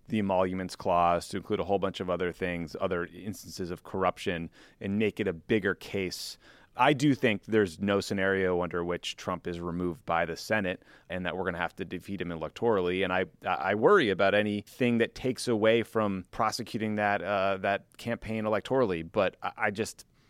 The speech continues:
you know, you also just can't let this White House give you the Heisman on every single hearing request you ever make or every document request. You know, I mean, they're just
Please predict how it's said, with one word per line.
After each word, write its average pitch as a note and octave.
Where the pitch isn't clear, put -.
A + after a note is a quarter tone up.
you B2
know, A2
you B2
also C3+
just A2+
can't -
let A#2
this A2
White A2
House G#2
give A2+
you A#2
the G#2
Heisman G#2
on G#2
every A2+
single G#2+
hearing G#2+
request G#2
you A#2
ever G2+
make B2
or G2
every F#2+
document G2
request. -
You G2+
know, G#2+
I A2+
mean, A2+
they're A2+
just G2+